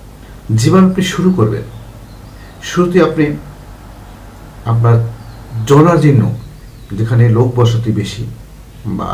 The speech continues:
বাজারে এমন একটা প্লেসকে আপনি সংগ্রহ করবেন, যেখানে মূলত মানুষের আনাগোনাটা বেশি থাকে। হতে পারে সেটি কোনো রেস্টুরেন্টের পাশে বা কাঁচা বাজারের পাশে অথবা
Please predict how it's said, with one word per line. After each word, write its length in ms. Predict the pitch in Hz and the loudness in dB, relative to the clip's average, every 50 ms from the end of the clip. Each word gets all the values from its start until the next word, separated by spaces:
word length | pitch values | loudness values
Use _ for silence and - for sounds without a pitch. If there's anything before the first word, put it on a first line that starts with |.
| 92 98 101 | -8 -4 0
বাজারে 280 | 110 107 110 - 123 120 113 110 | 2 2 2 2 4 4 4 4
এমন 120 | 147 180 185 185 | 4 4 2 2
একটা 140 | 180 170 160 - | 2 0 -2 -2
প্লেসকে 300 | - 143 143 143 - - 139 131 | 2 2 2 2 2 0 -2 -2
আপনি 120 | - 120 - - | -4 -4 -2 0
সংগ্রহ 240 | 120 117 117 120 113 120 | 4 4 4 4 4 2
করবেন, 220 | 123 123 151 156 143 127 | 0 0 0 -2 -2 -2
যেখানে 260 | 120 110 113 113 110 110 110 | -2 -2 0 2 2 4 4
মূলত 200 | 110 113 113 117 - 110 104 | 4 2 0 0 0 0 0
মানুষের 260 | 104 107 - 110 104 95 | 0 0 -2 -2 -2 0
আনাগোনাটা 380 | 104 107 107 113 110 101 98 90 92 | 0 0 2 2 2 0 0 -4 -8
বেশি 160 | 92 - - - | -10 -10 -10 -12
থাকে। 180 | 82 76 80 - - - - - - - - - - - - - - - - - - - - - - | -12 -12 -12 -14 -16 -18 -20 -20 -20 -20 -20 -20 -20 -20 -20 -20 -20 -20 -20 -20 -20 -20 -20 -14 -8
হতে 180 | - 117 120 151 143 | -6 -2 0 0 2
পারে 140 | 143 139 139 - | 2 2 2 2
সেটি 220 | 139 120 - 120 117 113 - - - - - - - | 0 -2 -2 -2 -4 -4 -6 -8 -12 -16 -12 -6 -4
কোনো 180 | 104 101 101 98 95 98 - - - - - - - - - - - - - 117 | -4 -4 -4 -4 -8 -12 -14 -18 -20 -20 -20 -20 -20 -20 -20 -20 -20 -10 -2 2
রেস্টুরেন্টের 520 | 120 135 120 - 139 139 131 120 113 120 113 110 | 2 2 2 2 2 0 0 0 -2 -4 -4 -4
পাশে 220 | 98 - - 110 113 - - - - - - - - - - - - - - - - - - - - - - - - - - - - - - - - - - - - - - - - - - - - - - - 101 98 | -4 -4 -4 -6 -6 -6 -8 -12 -16 -18 -20 -20 -20 -20 -20 -20 -20 -20 -20 -20 -20 -20 -20 -20 -20 -20 -20 -20 -20 -20 -20 -20 -20 -20 -20 -20 -20 -20 -20 -20 -20 -20 -20 -20 -20 -20 -20 -20 -20 -20 -14 -10 -6 -4
বা 100 | 95 95 92 92 - - - - - - - - - - - - - - - - | -4 -4 -4 -6 -8 -14 -18 -20 -20 -20 -20 -20 -20 -20 -20 -20 -20 -14 -4 -2
কাঁচা 240 | 123 120 - 156 139 131 | 0 0 2 2 2 2
বাজারের 360 | 127 120 113 117 113 113 113 113 107 | 2 2 4 6 6 6 4 4 2
পাশে 220 | 92 - - 110 113 - - - - - - - - - - - - - - - - - - - - - 117 127 | -2 -4 -6 -8 -10 -10 -14 -18 -20 -20 -20 -20 -20 -20 -20 -20 -20 -20 -20 -20 -20 -20 -20 -20 -10 -6 -4 -2
অথবা 280 | 143 170 185 - - | 0 2 2 2 0